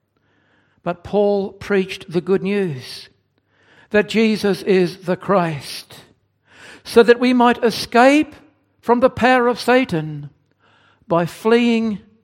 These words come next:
to Jesus, fleeing to King Jesus, trusting in him, living in obedience to him.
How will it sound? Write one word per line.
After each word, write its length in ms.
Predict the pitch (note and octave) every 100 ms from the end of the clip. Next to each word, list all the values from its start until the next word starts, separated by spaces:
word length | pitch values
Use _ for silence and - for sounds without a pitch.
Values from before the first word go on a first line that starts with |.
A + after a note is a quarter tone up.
| _
to 140 | G3+
Jesus, 840 | - G#3+ A3+ D#3+ C3 - - - - _ _ _ _ _ _ - _
fleeing 800 | - - C4+ C#4+ C#4 C#4 C#4+ B3+ - _ _ -
to 100 | A#3+
King 300 | A#3 C4+ C4
Jesus, 880 | A#3+ C#4 C4+ D#3 C3 - - - - _ _ _ _ _ _ _ _ _ _
trusting 560 | - A3+ - - A3
in 100 | G#3
him, 440 | F3+ F#3+ F#3 E3 - _ _ _ _ _ _ _ _ _ -
living 500 | G3 B3 A#3 A#3 A#3+
in 220 | A#3 A3
obedience 800 | A3 G#3+ E3+ B3 B3+ A#3 A3+ G3+
to 140 | - F#3+
him. 460 | G#3+ G3+ E3 -